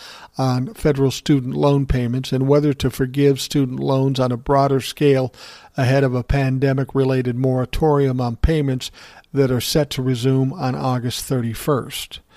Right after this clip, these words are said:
So we're just over a month away from these payments to start again. "He'll make a decision," White House Press Secretary Karine Jean-Pierre said.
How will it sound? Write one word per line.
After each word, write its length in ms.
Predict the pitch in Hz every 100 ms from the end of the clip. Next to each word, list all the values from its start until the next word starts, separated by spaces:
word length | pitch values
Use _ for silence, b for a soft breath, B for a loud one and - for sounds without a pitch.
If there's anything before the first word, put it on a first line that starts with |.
| B B B
So 180 | - 135
we're 200 | 127 143
just 340 | 139 151 -
over 320 | 156 147 135 131
a 100 | 127
month 320 | 139 139 139
away 340 | 131 139 135
from 560 | 123 - 127 123 123 147
these 360 | 135 127 123 -
payments 600 | - 143 135 123 120 -
to 120 | -
start 340 | 123 - 143 135
again. 420 | 127 123 107 156 _ _ B B B B B B B _
"He'll 200 | 151 156
make 260 | 170 180
a 80 | 185
decision," 580 | 165 - 180 156 131 131
White 220 | 135 135
House 240 | 131 135
Press 280 | - - 135
Secretary 680 | - 143 127 131 139 135 139
Karine 560 | 135 135 131 135 135 127
Jean-Pierre 720 | 120 135 131 135 131 135 131
said. 380 | - 139 143